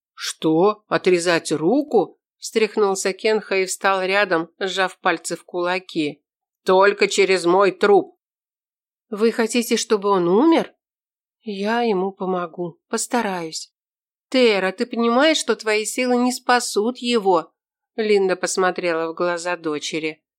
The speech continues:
"Ты можешь многое: снять боль, защитить от стрел, подпитать угасающие силы, но лечебного дара у тебя нет". Девушка медленно сняла с шеи платок, прикрывавший родимое пятно.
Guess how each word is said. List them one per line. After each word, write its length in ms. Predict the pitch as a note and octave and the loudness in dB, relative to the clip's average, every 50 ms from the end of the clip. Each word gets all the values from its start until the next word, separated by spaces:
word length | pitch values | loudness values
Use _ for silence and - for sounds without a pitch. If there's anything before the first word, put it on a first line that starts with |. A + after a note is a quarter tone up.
| _ _ | _ _
"Ты 140 | - C#4 C#4 | 0 2 4
можешь 420 | C4+ C#4+ C#4 C4+ C#4 B3+ - - | 4 4 2 0 -2 -4 -4 -2
многое: 480 | G#3+ G3+ F#3+ F3+ F3 E3+ F3 E3+ E3 - _ _ - | 0 2 2 2 2 2 0 -2 -2 -4 _ _ -12
снять 500 | - - C4+ C#4+ D4+ D4 A#3 F3+ E3+ E3 | -6 -2 0 2 2 2 0 -2 -6 -8
боль, 360 | F3 F3+ F#3 F#3+ F#3 F#3 - _ _ _ | -4 -2 -2 -2 -2 -4 -6 _ _ _
защитить 680 | - G3+ F#3+ G#3+ A#3 A3 - C4+ B3 - D4+ D4+ D4+ - | -8 -4 -2 -2 -2 0 -2 -4 -2 -2 -2 -2 0 0
от 160 | E3+ D#3 D#3 | -2 -2 -4
стрел, 560 | - - - F3+ F3+ F#3+ F#3+ F#3+ F#3+ F#3+ F#3 _ _ _ _ _ _ | -6 -8 -6 -4 -2 0 0 0 -2 -4 -6 _ _ _ _ _ _
подпитать 480 | - A#3+ B3 - B3+ B3+ D#4+ - - - | -4 -4 -2 -4 -4 -2 -2 -2 -2 -2
угасающие 920 | G#3+ F#3 F#3 F3+ - - F#3+ F3 E3+ E3+ E3+ - - - F3 E3 E3 E3 | -2 -2 -2 -4 -2 -2 -2 -2 -2 -2 -4 -6 -4 -2 -2 -2 -2 -2
силы, 540 | E3 - - - G#3 A3 G#3 G3 F#3+ F#3+ F#3+ _ _ _ _ _ _ _ | -4 -6 -6 -2 0 0 0 0 0 -4 -8 _ _ _ _ _ _ _
но 120 | A#3+ B3 B3 | 0 2 2
лечебного 800 | A#3+ C4 B3+ B3+ - - C4 C4+ C4+ A#3+ A3+ G#3+ G3+ G3 F#3 | 2 0 -2 -2 -4 -2 0 0 0 2 2 2 2 2 0
дара 440 | F3 F3 F#3 F3 E3+ D#3+ D#3+ D#3 - _ _ | 0 0 2 2 2 2 0 -4 -8 _ _
у 80 | A3+ | -8
тебя 360 | A3 - A#3 G#3+ A3 A#3+ A#3+ A#3+ | -6 -4 -4 -2 2 2 2 2
нет". 400 | A3 F#3+ F3+ G3 G3 F3 - _ _ _ _ _ _ _ _ | 2 2 0 0 0 -2 -6 _ _ _ _ _ _ _ _
Девушка 460 | C#4+ - C#4 C4+ A3+ G3 - - A3 | _ -2 0 0 0 0 0 0 0
медленно 440 | G#3+ G#3 G3 F3+ F#3 F#3 F#3 F3+ F3+ E3+ | 2 2 2 2 2 2 2 0 0 -2
сняла 360 | - - F#3 F3+ F3 E3+ E3 | -2 -2 -2 -2 0 -2 -2
с 40 | - | -4
шеи 280 | - - E3+ D#3+ D#3+ | -4 -2 -2 -2 -4
платок, 640 | D#3 - E3 D#3+ D#3+ D#3 - - G3 G#3 G#3+ - _ | -4 -4 -4 -4 -4 -4 -6 -6 -6 -6 -6 -6 _
прикрывавший 800 | - - D#3+ - - F3 E3+ E3 E3 D#3+ D#3+ - - - F#3+ E3+ | -10 -8 -8 -4 -4 -2 -2 0 0 -2 -2 -4 -4 -4 -2 0
родимое 540 | F3+ F3+ E3+ E3 E3 E3 E3 E3 E3+ E3 | 0 0 0 -2 -2 -2 -2 -2 -2 -4
пятно. 560 | E3 - F#3+ F#3+ - - D#3+ D#3 D#3 D3+ D3+ | -4 -6 -8 -8 -6 -4 -4 -2 -2 -4 -6